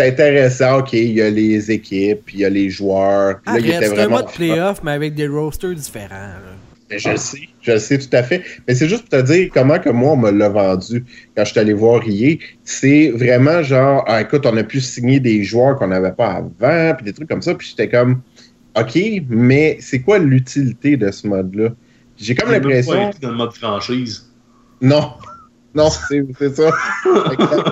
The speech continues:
Speaker 2: Mais ils ont
Speaker 1: Fait
Speaker 2: si-,
Speaker 1: que
Speaker 2: attends un
Speaker 1: j'étais
Speaker 2: peu, là, ils ont signé des joueurs qu'il n'y avait pas avant. Euh, quatre-vingt-dix pour cent des joueurs sont de la Ligue nationale, les autres, c'est de la Ligue élite Suède, de la Ligue élite finlandaise,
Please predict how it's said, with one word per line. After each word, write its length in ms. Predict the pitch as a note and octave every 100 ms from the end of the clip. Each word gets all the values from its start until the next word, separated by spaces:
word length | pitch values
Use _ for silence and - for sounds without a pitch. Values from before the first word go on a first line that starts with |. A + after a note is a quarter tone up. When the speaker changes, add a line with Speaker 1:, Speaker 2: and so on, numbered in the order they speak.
| - - - - - - - - - D3+
Speaker 2:
Mais 80 |
ils 80 | E3
ont 100 | G3
Speaker 1:
Fait 120 | -
Speaker 2:
si-, 40 | -
Speaker 1:
que 40 |
Speaker 2:
attends 60 | -
un 20 | E3
Speaker 1:
j'étais 60 | A#3
Speaker 2:
peu, 140 | E4+
là, 100 | G#3
ils 120 | F#3 F3
ont 100 | F3
signé 320 | - A#3+ D#4+
des 160 | A3+ D#3+
joueurs 260 | F3+ B3
qu'il 100 | B3 D#3+
n'y 40 |
avait 120 | D3+
pas 240 | C#3 A#3 G3+
avant. 360 | C3+ A#2+ D#3 F3+ - - - - - - -
Euh, 480 | A2+ A#2+ A#2+ A#2 A#2
quatre-vingt-dix 500 | G3+ G#3+ A3+ G3+ C4
pour 160 | G3+
cent 140 | F3 A#3
des 140 | F3
joueurs 260 | E3 G3 G3+
sont 160 | F3
de 60 | D#3+
la 100 | C#3+
Ligue 160 | D#3+ F#3+
nationale, 640 | E3 D3 D3 F3 A3+ F3+
les 240 | D3+ D3+
autres, 180 | F#3 A3
c'est 140 | - D3+
de 60 |
la 120 | C#3
Ligue 260 | C#3+ F#3 F3
élite 280 | D#3 F3 -
Suède, 480 | - D#3 G3 G#3+ G#3 - - - C3+
de 40 |
la 100 | C#3+
Ligue 200 | E3 F3
élite 420 | D#3+ E3 F#3 - -
finlandaise, 880 | - D#3 D#3 D3+ D3 D#3+ A3 F3